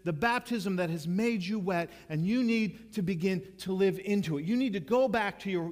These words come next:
jobs. You go back to your circles of relationships. You go back to your families and your friends,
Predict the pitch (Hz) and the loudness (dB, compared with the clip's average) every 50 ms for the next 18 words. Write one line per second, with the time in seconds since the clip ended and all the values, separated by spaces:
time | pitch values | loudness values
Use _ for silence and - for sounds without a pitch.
0 | 175 147 131 170 165 151 143 120 98 95 98 - - - - - - - - 170 | -6 -6 -4 -2 0 0 -2 -2 -6 -8 -12 -16 -18 -20 -20 -20 -20 -10 -4 0
1 | 220 196 160 220 254 269 254 254 233 226 - - - 208 185 156 - - - 202 | 0 2 4 6 6 6 4 2 0 0 -2 -4 -6 -6 -6 -6 -6 -6 -4 -2
2 | 196 185 190 185 170 143 165 143 160 156 156 160 160 - - 156 120 - 139 113 | -2 -2 -2 -4 -4 -4 -4 -4 -4 -2 -2 -2 -2 -2 -4 -6 -8 -8 -8 -8
3 | - 214 202 202 254 254 233 262 240 247 - 214 208 196 196 - - 226 226 233 | -6 -6 -2 0 0 0 0 0 -2 -4 -4 -4 -4 -4 -4 -2 -2 0 0 0
4 | 220 208 196 185 160 190 185 185 185 180 - 220 202 165 151 | 0 0 -2 -2 -2 -2 -2 -2 -2 -2 -2 -2 -2 -2 -4